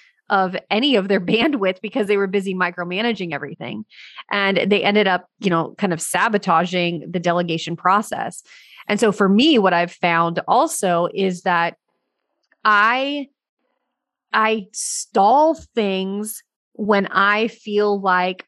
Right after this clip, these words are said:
I need to figure them out and I need to do them for myself. Really, really fantastic example of this is when I said I wanted to start being a podcast guest and talking about uncomplicating entrepreneurship.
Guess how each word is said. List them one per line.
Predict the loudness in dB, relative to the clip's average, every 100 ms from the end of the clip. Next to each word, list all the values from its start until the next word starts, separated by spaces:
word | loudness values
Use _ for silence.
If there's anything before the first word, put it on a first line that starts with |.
| -4
I | 0 0 -2 -4 -6
need | -8 -6
to | -6
figure | -6 -4 -2 0 0 -2
them | -4 -4 -2 0
out | 0 0 -2
and | -2
I | -2
need | -2 -2
to | -4
do | -4 -4
them | -4 -6
for | -4
myself. | -4 -2 -2 -2 -4 _ _
Really, | -8 -6 0 2 2 2 2 0 -6
really | -6 2 2 2 0
fantastic | 0 -2 -2 -2 -2 -4 -10
example | -8 -4 -2 0 0
of | 0 0
this | 0 0 -2 -4
is | -4 -2
when | -2
I | -2
said | -2 -2 -2
I | 0
wanted | -2 -2 -2 -4
to | -6
start | -6 -2 -2
being | -2 -6
a | -6
podcast | -2 -4 -2 -4 -4
guest | -2 -2 -4
and | -6
talking | -2 -2 -2 -6
about | -2 -2 -2
uncomplicating | -4 -2 -4 -2 -2 0
entrepreneurship. | 0 0 0 0 2 0 -4